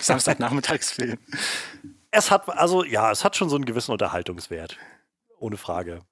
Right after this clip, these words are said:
Speaker 2: Wie gesagt, ich, ich glaube, der ist so, könnte gut sein, dass der sogar noch bei Netflix ist im Moment. Ähm, F-, Film, den hab ich gar nicht auf der, äh, auf der Liste, aber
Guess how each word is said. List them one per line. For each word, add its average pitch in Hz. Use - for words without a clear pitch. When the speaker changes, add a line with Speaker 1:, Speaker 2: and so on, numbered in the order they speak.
Speaker 2:
Wie 135
gesagt, -
ich, -
ich -
glaube, 92
der 90
ist -
so, 104
könnte 120
gut 98
sein, 92
dass 95
der 87
sogar 85
noch -
bei 92
Netflix -
ist 98
im 95
Moment. 85
Ähm, 92
F-, -
Film, 190
den 156
hab 151
ich -
gar 143
nicht 143
auf 120
der, 120
äh, -
auf 110
der 110
Liste, 120
aber 110